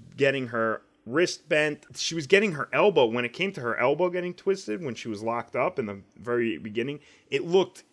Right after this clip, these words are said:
crazy. It looks great. I think Dakota Kai is probably just like, "Hey,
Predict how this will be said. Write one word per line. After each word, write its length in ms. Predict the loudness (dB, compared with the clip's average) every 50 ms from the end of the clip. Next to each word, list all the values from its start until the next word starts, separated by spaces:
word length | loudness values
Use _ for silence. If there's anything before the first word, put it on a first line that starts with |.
| _ _ _ _ -20
crazy. 720 | -18 -14 -8 -4 -2 0 0 0 -2 -4 -8 -14 -14 -18 -20 _ _ _ _ _ _ _ _ _ _
It 180 | -4 -2 -2 0
looks 320 | 4 4 4 4 2 -2 -14 _ _ -20
great. 520 | -20 -8 -2 0 2 2 0 -2 -6 -8 _ -4
I 80 | -4
think 340 | -4 -2 -2 -4 -4 -4 -6 -10 _ -14
Dakota 360 | -10 -6 -4 -2 0 -2 -2
Kai 280 | -2 -2 -4 -2 -2 -2
is 160 | -2 -2 -2
probably 360 | -4 -4 -2 -2 -2 -2 -4
just 220 | -6 -8 -8 -6
like, 280 | -4 -4 -4 -4 -6 -8 _
"Hey, 400 | 2 2 2 2 0 -6 -12